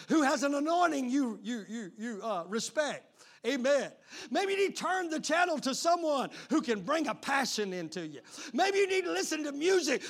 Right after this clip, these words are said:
that stirs up holy fervor in you again. Amen. I don't know. I don't know how you stir yours up. But if it's a spiritual passion that has to be stirred up,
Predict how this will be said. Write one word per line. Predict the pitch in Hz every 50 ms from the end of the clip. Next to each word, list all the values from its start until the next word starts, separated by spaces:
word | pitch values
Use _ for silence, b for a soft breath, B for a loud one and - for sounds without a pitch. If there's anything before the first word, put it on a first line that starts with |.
| B
that | - 269 247
stirs | - - - 349 359 370 349 247 330
up | 320 311 -
holy | - 285 339 320 285 254 -
fervor | - - 285 302 277 220 208 214
in | 196 190 196 185
you | 180 180
again. | 170 160 151 180 180 160 151 135 110 - _ _ b b b b b b
Amen. | 220 262 240 262 285 302 311 285 - B B B
I | 247 339 415 427
don't | 453 427 403 359
know. | 381 392 403 415 403 381 285 190 - B B B
I | 226 320
don't | 370 392 392
know | 370 311
how | 240 294 359 392
you | 381 392 349 311
stir | - - - 349 339 330 311
yours | 285 302 311 311 294 269 196 214
up. | 294 285 240 180 156 - - B B B 254
But | 202 277 302
if | 294 220
it's | 233 240 190
a | 240 208
spiritual | - - - 339 359 381 381 - - 302 285
passion | - - 302 359 359 - - 302 277 262
that | 269 240
has | 220 294 330 -
to | - 294
be | 285 302 262
stirred | - - 302 302 311 302 294 320
up, | 349 349 302 -